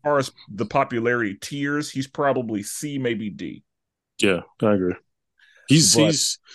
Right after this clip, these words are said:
Speaker 2: he got a scan his car when he walks into the Justice League, and the security guard ain't like, "Oh, yeah, Blue Beetle, how's it going?" Like, no.
Speaker 1: Yeah,
Speaker 2: You know what I'm saying?
Speaker 1: like, the, the, the security guard, it depends on who's on shift that day.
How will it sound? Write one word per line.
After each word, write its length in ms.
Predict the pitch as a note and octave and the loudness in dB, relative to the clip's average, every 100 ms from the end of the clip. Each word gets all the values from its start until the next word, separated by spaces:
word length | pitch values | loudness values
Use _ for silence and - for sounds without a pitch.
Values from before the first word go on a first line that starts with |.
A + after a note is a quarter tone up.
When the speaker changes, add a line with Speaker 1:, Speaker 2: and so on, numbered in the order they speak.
| - - | -20 -6
Speaker 2:
he 80 | C#3 | 2
got 160 | D3 | 2
a 40 | B2 | 2
scan 300 | - B2+ A#2 | -4 -4 -4
his 120 | G#2+ | -6
car 260 | - A#2 G#2 | -4 -4 -4
when 120 | G2 | -4
he 40 | |
walks 280 | G2+ G2 - | -4 -4 -4
into 180 | - G#2 | -8 -8
the 80 | F#2+ | -2
Justice 400 | G#2 F2+ - G#2+ | 0 2 2 0
League, 360 | F#2+ F#2+ F#2+ - | 0 -2 -6 -2
and 360 | G2+ G2+ F#2+ G2+ | 2 2 0 -2
the 60 | |
security 320 | G2+ - B2 A2 | -2 4 4 6
guard 200 | G#2 F#2+ | 4 4
ain't 140 | G2 | 2
like, 200 | F#2 F#2+ | 0 0
"Oh, 160 | C4 E4+ | -2 0
yeah, 360 | F#4 F#4+ A#3 A#2 | 2 4 4 2
Blue 160 | G3+ | 0
Beetle, 260 | B3 A3+ C3 | -2 0 0
how's 140 | D3+ | -2
it 40 | F3 | -4
going?" 300 | G#3 C#3 F#2 _ | -2 -2 -4 _
Like, 160 | G#2 F#2 | -10 -8
no. 140 | F2+ | -6
Speaker 1:
Yeah, 40 | E2 | -8
Speaker 2:
You 800 | - _ _ _ _ _ - G#2+ | -12 _ _ _ _ _ -2 0
know 20 | |
what 40 | |
I'm 60 | F#2 | 4
saying? 300 | F#2+ F2+ F2+ | 6 6 4
Speaker 1:
like, 140 | - _ - _ _ _ - | 0 _ -20 _ _ _ -4
the, 380 | A#2 G#2+ G2+ - _ _ _ _ _ | 0 0 -2 -10 _ _ _ _ _
the, 140 | G#2 A#2+ | -6 -4
the 180 | G#2 C3 | -2 -4
security 420 | - A#3 A3 F3+ | -4 -2 -2 0
guard, 480 | C#3+ B2+ A#2+ A2 - | 4 6 6 2 -2
it 80 | D3 | 0
depends 260 | D#3+ A3 F#3 | 2 4 4
on 100 | D#3 | 2
who's 160 | E3 | 0
on 120 | C3+ | -2
shift 420 | A2 - D#3 C#3 G2 | -4 -2 -2 -2 -6
that 220 | G2 E2+ | -8 -8
day. 260 | E2 C2+ | -10 -12